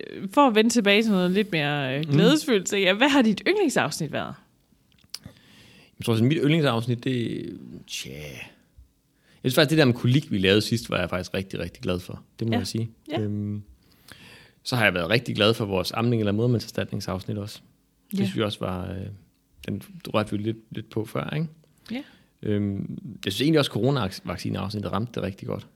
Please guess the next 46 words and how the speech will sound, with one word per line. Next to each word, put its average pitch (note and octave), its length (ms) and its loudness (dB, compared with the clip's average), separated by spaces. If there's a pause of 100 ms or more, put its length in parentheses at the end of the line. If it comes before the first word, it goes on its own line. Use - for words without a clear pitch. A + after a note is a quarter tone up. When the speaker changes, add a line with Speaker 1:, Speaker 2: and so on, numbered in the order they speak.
(340)
Speaker 1:
Ja. B3+ 120 -8 (640)
Speaker 2:
Øhm, G2+ 200 -10 (280)
ja. C#3 100 -4 (640)
Det - 60 2
er - 40 4
nok B2+ 100 6
også G#2 140 2
lige A2+ 120 2
dem, G#2+ 200 6
der G#2+ 280 4
sådan G#2+ 160 -4
står G2+ 160 0
lidt G#2+ 160 2
ud A2 100 2
for G2+ 80 -4
mig G2 180 4
i A#2+ 40 2
hvert G2 180 -2
fald. G#2+ 160 -8 (480)
Jeg - 240 -12
synes D3+ 40 4
egentlig G#3 160 4
også, F#3 160 2 (160)
ej, C3+ 100 2
så B2+ 120 2
det D3+ 160 6
er D#3+ 40 8
også D#3+ 140 4
måske E3+ 200 2
den F#3+ 140 6
der E3+ 60 6
sådan E3 140 6
serie, E3 280 6
vi B2+ 60 4
prøvede D3+ 180 6
at C#3 40 8
lave C#3+ 100 8
om C#3 80 4
det C#3+ 100 4
der C3+ 100 8
med, A2+ 240 8
med A#2 100 4
sundhedsudfordringerne, A2 880 6
ikke? E3+ 120 2 (220)
Øhm, A#2+ 100 -2
de A2+ 60 0